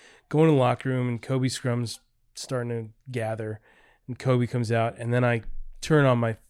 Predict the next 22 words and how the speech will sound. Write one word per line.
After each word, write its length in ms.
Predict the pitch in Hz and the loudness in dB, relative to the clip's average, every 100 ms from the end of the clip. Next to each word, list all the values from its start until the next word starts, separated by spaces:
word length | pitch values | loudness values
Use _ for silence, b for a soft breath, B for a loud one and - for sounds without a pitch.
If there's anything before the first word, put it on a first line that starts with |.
| - | 6
phone, 320 | 185 165 131 | 8 8 6
or 100 | 127 | 2
at 80 | 123 | 2
least 180 | 135 - | 0 2
get 120 | 139 | 2
it 80 | 131 | 2
to 80 | 123 | -2
where 140 | 123 | -2
it's 140 | 120 | -2
gonna 140 | - 117 | -6 -8
record 320 | 117 - 123 | -8 -6 -4
audio. 320 | 117 135 170 185 b b b b b b - | -2 -2 -2 -4 b b b b b b 2
And 420 | 147 143 143 143 | 4 6 6 4
all 200 | 139 143 | 2 0
of 60 | |
a 60 | 135 | 0
sudden, 640 | - 139 131 131 127 127 | 2 4 6 4 2 0
Jingle 320 | 117 147 135 120 | 0 2 2 2
Bells 400 | 117 110 - - | 0 0 -4 -10
starts 300 | - 135 117 | -4 -2 -2
playing 320 | - 120 113 | 0 0 0
about 320 | 113 110 107 | 0 -2 -2